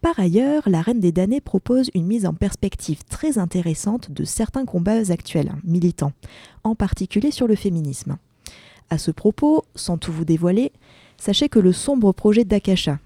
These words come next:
évoqué il y a quelques instants, comprend entre autres une éradication complète de tous les êtres humains de sexe masculin. En effet, Akasha estime que la violence qui domine les sociétés humaines depuis des millénaires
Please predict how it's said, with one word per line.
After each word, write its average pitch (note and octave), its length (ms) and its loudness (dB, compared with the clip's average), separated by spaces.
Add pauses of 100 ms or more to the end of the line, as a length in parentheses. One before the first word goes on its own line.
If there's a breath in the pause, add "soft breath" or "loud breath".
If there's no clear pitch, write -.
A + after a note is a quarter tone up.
évoqué F3 340 2
il F#3 60 0
y E3+ 40 2
a D#3 60 0
quelques D#3+ 400 -2
instants, B3+ 380 -2 (520 soft breath)
comprend D4 320 -2
entre G3+ 260 0
autres - 340 -2
une D#3+ 220 0
éradication G3+ 720 0
complète D#3+ 520 -4 (100)
de D3 120 0
tous - 260 -4
les F#3 180 2
êtres D#3 300 -4
humains C#3+ 320 -4
de D3+ 120 -4
sexe - 320 -4
masculin. D#3+ 520 -4 (800 loud breath)
En D#3+ 140 2
effet, B3+ 420 2
Akasha F#3 380 4
estime A3+ 280 0
que G3 100 6
la E3+ 120 6
violence F3 440 4
qui F3 160 -2
domine F3 280 4
les D#3+ 80 0
sociétés D#3+ 460 0
humaines G3 400 2
depuis E3+ 280 0
des C#3+ 120 0
millénaires E3+ 640 2